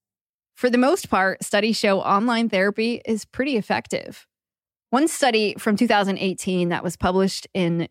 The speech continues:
Journal of Psychological Disorders found that online cognitive behavioral therapy was just as effective as face-to-face treatment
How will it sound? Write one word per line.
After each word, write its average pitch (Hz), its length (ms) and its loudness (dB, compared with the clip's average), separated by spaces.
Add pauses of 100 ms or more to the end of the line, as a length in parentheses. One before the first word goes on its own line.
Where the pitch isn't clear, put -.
Journal 196 300 0
of 180 140 -2
Psychological 190 680 0
Disorders 170 720 -4 (100)
found 185 300 0
that - 160 -2
online 254 460 2
cognitive 220 480 0
behavioral 202 520 0
therapy 208 560 -2 (520)
was 196 160 0
just 285 280 0
as 277 140 0
effective 190 540 0
as 165 160 0
face-to-face 214 800 -4
treatment 165 520 -4